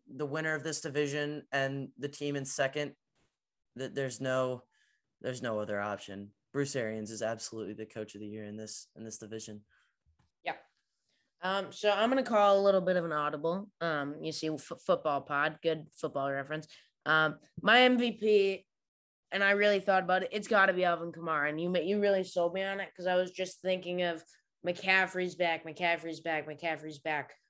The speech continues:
Speaker 2: But you're right that Alvin Kamara is really gonna have all the opportunities in the world to, you know, play like the best running back in football this year. So Alvin Kamara, I'm gonna have as M V P. Um, I'll take C M C as offensive player of the year.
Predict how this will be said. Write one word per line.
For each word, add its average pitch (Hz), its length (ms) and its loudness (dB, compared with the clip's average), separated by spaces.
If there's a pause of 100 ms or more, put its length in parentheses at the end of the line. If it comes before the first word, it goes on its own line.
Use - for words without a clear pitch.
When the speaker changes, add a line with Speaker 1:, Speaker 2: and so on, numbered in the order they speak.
(100)
Speaker 2:
But 185 100 0
you're 240 220 4
right 208 280 6
that 151 180 0
Alvin 208 340 0
Kamara 175 600 0
is 160 180 -6
really 190 340 2
gonna 170 220 2
have 156 380 -2 (320)
all 180 180 4
the 185 160 4
opportunities 165 560 2
in 160 60 -8
the 160 80 -2
world 160 280 2
to, 147 180 0 (120)
you 175 100 0
know, 160 140 2
play 185 280 4
like 175 220 4
the 170 80 -2
best 165 280 0
running 156 240 -2
back 147 220 0
in 143 100 -8
football 147 380 -2
this 131 220 -4
year. 135 140 -4
So 127 140 -4
Alvin 175 300 4
Kamara, 151 340 2
I'm 147 60 0
gonna 147 120 -2
have 143 100 -2
as 143 140 -6
M 139 180 -4
V 139 200 -2
P. 139 220 -6 (420)
Um, 151 280 2
I'll 196 240 4 (120)
take 185 220 2
C 180 200 0
M 165 120 0
C 165 220 -2
as 160 100 -2
offensive 147 600 -2
player 143 220 0
of 139 80 -2
the 135 80 -2
year. 135 300 -4